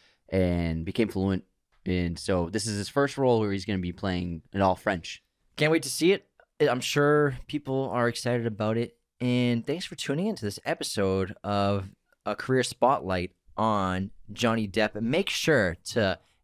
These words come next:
Speaker 2: get your tickets to our live show. It's happening very soon, everybody. In twelve goddamn days, we gotta figure out what
Speaker 1: Really?
Speaker 2: we're doing
Speaker 1: Oh my
Speaker 2: on
Speaker 1: God.
Speaker 2: Today's the ninth. Yeah, it's
Speaker 1: Yeah.
Speaker 2: gonna be on January twenty-first. That's a Saturday,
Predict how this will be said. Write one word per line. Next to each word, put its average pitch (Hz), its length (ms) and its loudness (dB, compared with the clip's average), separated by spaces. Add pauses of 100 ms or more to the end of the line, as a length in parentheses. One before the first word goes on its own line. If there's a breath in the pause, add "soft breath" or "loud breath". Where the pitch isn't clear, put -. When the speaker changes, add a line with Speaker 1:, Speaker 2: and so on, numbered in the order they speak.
(140)
Speaker 2:
get 165 220 4
your 220 120 4
tickets 214 340 2
to 196 140 4
our 165 120 6
live 208 260 4
show. - 460 4
It's 143 260 -2
happening 165 580 2
very 151 500 2
soon, 226 300 0
everybody. 110 520 2
In 101 120 -4 (440 soft breath)
twelve 175 360 4
goddamn 123 400 0
days, 139 300 2
we 139 60 0
gotta 143 140 2
figure 107 220 0
out 135 40 6
what 202 60 6
Speaker 1:
Really? - 120 2
Speaker 2:
we're - 40 -2
doing 120 140 4
Speaker 1:
Oh 104 40 4
my 107 60 2
Speaker 2:
on 98 60 2
Speaker 1:
God. 101 300 2
Speaker 2:
Today's 151 240 0
the 95 60 -2
ninth. 117 320 2
Yeah, 123 140 2
it's 98 60 2
Speaker 1:
Yeah. 101 80 2
Speaker 2:
gonna 123 120 2
be 127 200 0
on 107 220 0
January 113 280 0
twenty-first. 113 680 -2
That's 104 160 -4
a - 60 -10
Saturday, 123 540 2